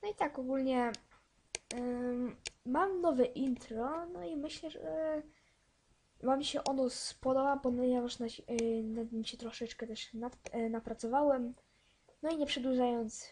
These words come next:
wciskamy po prostu na to, otwieramy to w przeglądarce naszej.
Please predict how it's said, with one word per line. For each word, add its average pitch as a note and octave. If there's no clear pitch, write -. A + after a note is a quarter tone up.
wciskamy B3+
po A#3
prostu A3+
na A3
to, C3
otwieramy B3
to A3+
w -
przeglądarce A3+
naszej. G#3+